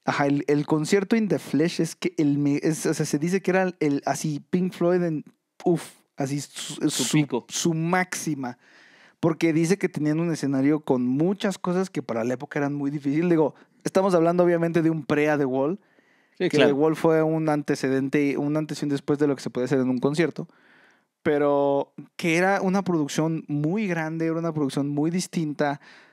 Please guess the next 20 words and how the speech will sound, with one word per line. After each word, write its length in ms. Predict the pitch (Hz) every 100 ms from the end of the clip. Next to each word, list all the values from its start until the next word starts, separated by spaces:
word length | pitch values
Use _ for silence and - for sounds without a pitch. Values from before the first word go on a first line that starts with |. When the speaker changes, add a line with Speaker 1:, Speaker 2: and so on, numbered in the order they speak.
| _
Speaker 1:
Se 160 | -
tenían 320 | 131 147 156
muchos 380 | 170 165 175 147
globos 320 | 147 156 156
de 60 | 151
animales, 720 | 147 147 156 156 151 151 147
se 60 | 139
tenían 300 | 135 139 151
muchas 300 | 170 196 -
cosas 340 | 180 175 175
muy 180 | 165 165
variadas 540 | 165 160 143 143 170 - - _ _ _ _
que 160 | 143
hacían 380 | 135 - 151 156
que 100 | 147
el 80 | 185
concierto 340 | 170 147 139
fuera, 400 | 143 151 147 147 _
eh, 560 | 143 135 131 123 135 - _ _ _
justamente 1000 | - - - 170 156 143 131 156 165 -